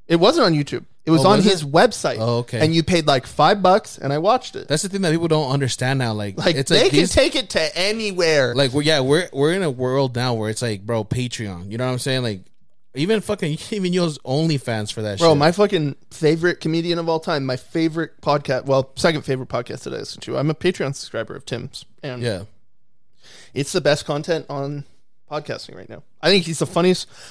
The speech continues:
Speaker 1: I think he's the funniest podcaster out there.
Speaker 2: Really?
Speaker 1: For sure.
Speaker 2: I still haven't listened to him.
Speaker 1: He's good. Um, he's political.
Speaker 2: Yeah.
Speaker 1: Um, but he's also a comedian.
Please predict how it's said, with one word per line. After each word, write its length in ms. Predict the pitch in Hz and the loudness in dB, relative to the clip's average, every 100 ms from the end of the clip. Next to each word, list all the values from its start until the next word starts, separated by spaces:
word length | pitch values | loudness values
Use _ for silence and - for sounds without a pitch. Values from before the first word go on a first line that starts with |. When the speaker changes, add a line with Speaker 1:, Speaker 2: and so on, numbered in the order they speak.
| - | -2
Speaker 1:
I 80 | 160 | 0
think 120 | 180 | 0
he's 180 | 202 180 | -2 -6
the 100 | 185 | -8
funniest 420 | - 202 165 151 | -2 0 2 0
podcaster 480 | 147 135 127 123 123 | 0 0 -2 -4 -6
out 140 | - | -8
there. 160 | - - - - - | -10 -16 -16 -20 -8
Speaker 2:
Really? 280 | 120 101 107 - | -6 -6 -6 -2
Speaker 1:
For 80 | 151 | 0
sure. 160 | - | 2
Speaker 2:
I 60 | 147 | 0
still 180 | - 185 | 0 -2
haven't 220 | 185 139 | -2 -2
listened 240 | 156 143 107 | -2 -4 -8
to 60 | |
him. 160 | 87 87 - - - - | -10 -12 -18 -20 -8 0
Speaker 1:
He's 180 | 285 - | 0 2
good. 240 | 226 339 - - | -2 -2 -8 -2
Um, 480 | 175 180 165 143 143 | 4 6 6 4 -2
he's 480 | - 165 175 175 - | -8 -6 -4 -4 -6
political. 640 | - - 208 180 175 220 - - | -4 0 0 0 0 -2 -4 -12
Speaker 2:
Yeah. 220 | 120 120 | -2 0
Speaker 1:
Um, 320 | 147 135 131 123 - | 2 0 -4 -8 0
but 320 | 156 147 - - | 2 2 -4 -10
he's 200 | 160 139 | -4 -2
also 260 | 131 147 | 0 0
a 40 | 139 | -2
comedian. 440 | 143 175 123 | -2 -4 -4